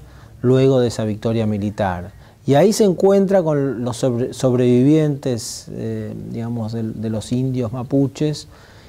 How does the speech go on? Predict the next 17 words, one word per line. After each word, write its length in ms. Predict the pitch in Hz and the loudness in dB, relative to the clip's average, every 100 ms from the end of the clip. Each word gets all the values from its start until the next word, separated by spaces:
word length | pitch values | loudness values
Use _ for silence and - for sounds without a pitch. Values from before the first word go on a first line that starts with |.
| - - | -20 -14
y 240 | 214 117 123 | -2 2 2
empieza 280 | 135 185 208 | 4 2 2
a 20 | |
interesarse 760 | 156 151 147 190 185 170 165 | 4 2 4 2 2 2 -2
por, 320 | 135 135 127 | 0 0 0
por 320 | 123 123 123 120 | 0 -2 -2 -2
la 120 | 117 | -6
historia 380 | - 143 135 135 | -2 2 2 2
y 20 | |
la 120 | 120 | 2
cultura, 600 | 120 117 147 151 165 165 | 0 0 2 4 4 4
y 140 | 135 | 2
termina 420 | 120 151 185 226 214 | 2 2 4 4 4
convirtiéndose 880 | 185 165 156 151 180 185 170 - | 4 4 2 4 2 4 2 2
en 100 | 170 | 2
el 120 | 170 135 | 2 0
primer 680 | - 147 151 170 175 185 | 2 2 4 4 4 0